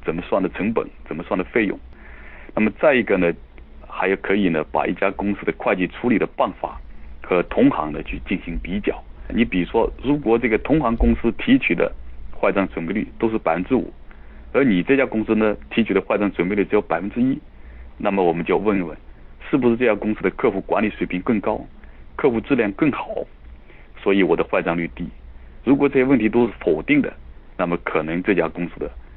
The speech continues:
利润数据就存在着一些水分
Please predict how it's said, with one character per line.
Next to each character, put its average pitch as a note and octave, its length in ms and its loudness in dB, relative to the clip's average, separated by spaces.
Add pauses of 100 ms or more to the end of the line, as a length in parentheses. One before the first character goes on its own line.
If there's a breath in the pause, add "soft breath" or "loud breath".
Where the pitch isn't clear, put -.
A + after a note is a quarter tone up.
(640 soft breath)
利 G2+ 120 2
润 E2+ 180 2
数 F2+ 200 -4
据 - 180 -10 (220)
就 D#2+ 200 -4
存 - 180 -8
在 D#2 80 -4
着 D2 120 -6
一 D2+ 60 -10
些 D2+ 160 -10 (100)
水 - 100 -12 (100)
分 - 120 -2